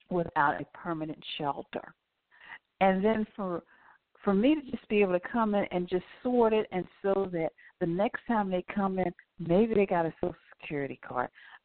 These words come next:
maybe they got, um, some type of I D, maybe they got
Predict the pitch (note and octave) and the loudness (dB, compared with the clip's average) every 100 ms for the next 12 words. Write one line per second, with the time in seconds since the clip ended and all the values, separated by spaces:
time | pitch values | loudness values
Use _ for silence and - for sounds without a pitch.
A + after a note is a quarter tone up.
0 | C3+ C#3 D3 G3+ G#3+ G3+ F#3+ F#3 E3+ D#3 | -6 2 4 4 4 0 -2 -2 0 0
1 | - D#3 D3 - E3+ D#3 D3+ C#3 C#3+ C#3+ | 0 -2 -2 -4 -4 -2 -4 -4 -2 -2
2 | C#3+ C3+ B2 - - D#3 D3 E3 A#3+ A#3 | -2 -8 -10 -18 -14 -8 2 4 4 0
3 | G#3 F#3 E3+ | -4 -4 -6